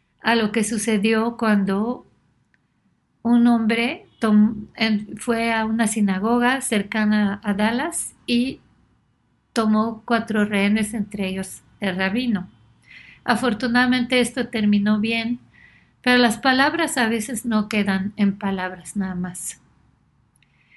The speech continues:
Ahora vuelvo a la entrevista de Olivia Gall, que es ella misma hija de sobrevivientes del Holocausto, y dijo,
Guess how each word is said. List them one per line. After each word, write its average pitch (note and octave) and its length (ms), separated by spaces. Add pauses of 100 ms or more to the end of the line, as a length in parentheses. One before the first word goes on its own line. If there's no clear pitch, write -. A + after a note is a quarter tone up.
(560)
Ahora C#4 280
vuelvo C4+ 360
a D#4+ 160
la A#3 180
entrevista A3 760
de A#3+ 280
Olivia A3+ 440
Gall, G#3+ 380 (1400)
que B3+ 320
es B3+ 160
ella C4+ 340
misma A#3 600 (140)
hija A#3+ 360
de G3+ 140
sobrevivientes F#3+ 1300 (1300)
del G#3+ 220
Holocausto, G#3+ 840
y G#3+ 140
dijo, A3 420